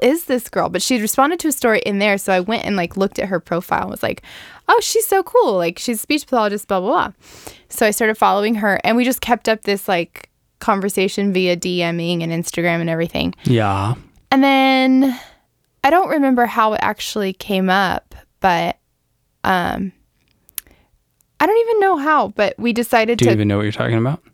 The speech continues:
Speaker 1: Yeah, yeah, yeah. So, stop it.
Speaker 2: <laughs>
Speaker 1: So we decided to do, collaborate finally and, like, um,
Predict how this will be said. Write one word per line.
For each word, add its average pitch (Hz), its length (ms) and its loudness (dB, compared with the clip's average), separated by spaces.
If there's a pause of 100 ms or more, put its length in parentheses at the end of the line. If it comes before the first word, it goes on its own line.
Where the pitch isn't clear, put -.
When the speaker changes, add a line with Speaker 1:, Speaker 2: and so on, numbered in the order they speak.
Speaker 1:
Yeah, 254 160 2
yeah, 247 160 2
yeah. 180 200 0 (380)
So, - 440 0
stop - 340 -4
it. - 100 -10 (200)
Speaker 2:
<laughs> - 180 -4
Speaker 1:
So 262 280 4
we 277 120 4
decided 302 440 2
to 285 120 -2
do, 262 320 0
collaborate 196 760 2
finally 180 720 -4
and, 208 220 -2
like, 180 500 -2
um, 180 520 -2